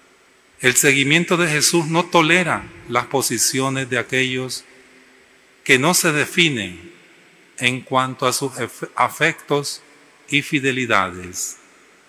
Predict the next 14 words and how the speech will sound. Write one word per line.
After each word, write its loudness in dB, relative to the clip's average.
Dios 0
nos -4
ha 0
creado 0
con 4
un 0
corazón 0
capaz 2
de 0
amar 0
y 4
los 2
lazos 2
afectivos -2